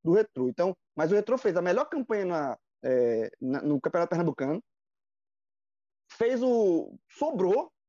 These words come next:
na primeira fase da, da, da Série D, né? Num grupo que tinha também um, um, um time muito tradicional, que é o América do Natal, né? E do outro lado, o Santa Cruz, que fez um pernambucano ali aos trancos e barrancos,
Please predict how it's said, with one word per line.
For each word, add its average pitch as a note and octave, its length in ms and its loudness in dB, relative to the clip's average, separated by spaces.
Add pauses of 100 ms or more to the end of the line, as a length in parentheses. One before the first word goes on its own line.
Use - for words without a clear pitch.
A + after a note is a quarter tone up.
(160)
na D3+ 140 -6
primeira E3+ 260 -2
fase C#3+ 300 -2
da, B2 360 0 (160)
da, B2+ 540 -2
da C3+ 100 -4
Série D3 260 0
D, B2 300 2 (480)
né? C3 380 0
Num G#3 140 2
grupo G#3 200 0
que F3+ 120 -4
tinha F3+ 180 -2
também F3 300 0
um, E3 200 0
um, D3+ 280 0
um C3+ 300 -4
time D#3+ 200 -2
muito F3+ 160 0
tradicional, E3 420 -4
que E3 120 -4
é - 20 2
o D#3 60 2
América D3 320 -2
do D3 80 -6
Natal, C3+ 420 -4 (800)
né? C3 240 0 (200)
E C4+ 280 2
do G#3 160 2
outro B3+ 220 2
lado, C4 260 0
o D#4 40 -4
Santa D#4 280 -4
Cruz, G#3 320 -4
que G3+ 160 -8
fez D#3+ 560 6
um D#3 400 2 (140)
pernambucano E3 800 4 (480)
ali D#3+ 280 4
aos E3 160 0
trancos F#3 260 -4
e F3 60 2
barrancos, E3 600 -2